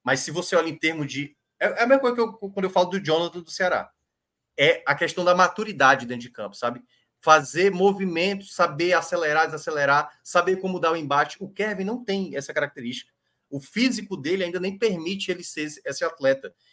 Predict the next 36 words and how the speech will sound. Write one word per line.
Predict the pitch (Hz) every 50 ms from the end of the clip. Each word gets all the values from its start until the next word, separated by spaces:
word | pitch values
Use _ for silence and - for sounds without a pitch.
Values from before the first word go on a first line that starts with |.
| _ _ -
Então, | 123 120 170 185 185
tanto | 180 - 185 190 185
que | 220
eu | 214
falei | - 202 175 170 180 185 175
antes | 170 180 -
do | - 202
jogo, | 175 156 135 117 - _ _ _ _
pra | - - 135
mim | 135 147 175
o | 185 -
Kevin | - 143 151 156 170
era | 170
pra | - 175
ser | 165 180
um | 170
jogador | 156 170 156 151 131 135 143 165
pra | - 175 160
entrar | 156 147 147 147
no | 151
segundo | 147 - 151 170 165 147
tempo | - 170 170 -
a | 170
depender | 165 165 165 165 170 147 139 156
do | 151 190
contexto. | - 196 196 196 160 120 101 - - _ _ _ _ _ _ _ _ _ -
Mas | 143 151 151 -
como | - 226 220
tinha | 202 - 185
esse | 165 - -
obo-obo | 156 147 151 147 135 127 - 120
e |
o | 127 -
Caleb | - 131 127 123 120 120
tava | 120 120 113 110 120
machucado, | 117 110 107 - - - 143 165 175 147 113 98